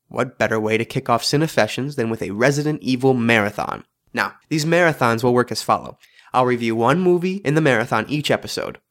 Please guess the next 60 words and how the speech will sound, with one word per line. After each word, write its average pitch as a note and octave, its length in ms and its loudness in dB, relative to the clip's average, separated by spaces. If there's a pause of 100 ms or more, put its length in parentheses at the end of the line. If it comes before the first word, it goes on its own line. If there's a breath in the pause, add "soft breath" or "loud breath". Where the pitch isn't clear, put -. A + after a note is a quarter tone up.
(120)
Then, B2+ 380 0
after B2+ 240 0
all B2 140 6
films C3 300 -2
have C3+ 80 0
been A#2+ 120 0
reviewed, B2+ 380 0
I'll A2 100 4
host B2 260 -2
a G#2+ 60 -2
special C3+ 420 -2
awards D3 540 4
show G#2 300 0
to A2+ 80 -4
give B2 160 0
out A#2 120 4
awards B2 360 4
for A2+ 100 -6
Best G#2 320 -6
Picture, C#3+ 380 0
Directing, B2 760 -2
Acting, A2+ 460 -2
and G2 100 -6
so F#2 360 -2
on. F#2 180 -8
Now, A2 220 -2 (260 loud breath)
there C3+ 140 -2
are B2+ 80 2
no D#3+ 160 0
set D#3+ 260 -2
awards C3 480 0
because C#3 220 -2
I'll A#2 80 2
be B2+ 80 0
watching B2 320 -2
all B2 120 0
different C3+ 280 -4
types B2 200 -4
of A#2+ 60 -4
marathons, C3+ 560 0
but B2+ 300 0 (100)
you C#3 140 0
can D3 100 0
always F3+ 240 4
assume C#3 360 0
that B2+ 100 -4
there B2+ 100 -4
will B2 60 -2
be B2 100 -2
a A2+ 60 -2
Best C3+ 260 -2
Picture C#3+ 240 -4
and A#2+ 80 -4
a A2+ 40 -4
Best A#2+ 300 -2
Acting A#2+ 360 -2
award G#2 280 -2
of G#2+ 80 -4
some A2+ 200 -2
sort. - 340 -8